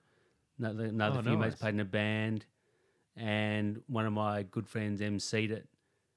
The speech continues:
Speaker 1: And most of them were, like, their legs were shaking and they were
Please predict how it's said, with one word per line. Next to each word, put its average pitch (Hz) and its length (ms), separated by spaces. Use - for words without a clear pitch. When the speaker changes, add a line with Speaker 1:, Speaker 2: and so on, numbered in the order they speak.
Speaker 1:
And 107 380
most 120 320
of 110 60
them 101 180
were, 101 460
like, 107 160
their 101 120
legs 101 300
were 98 80
shaking 104 560
and 104 140
they 101 100
were 101 240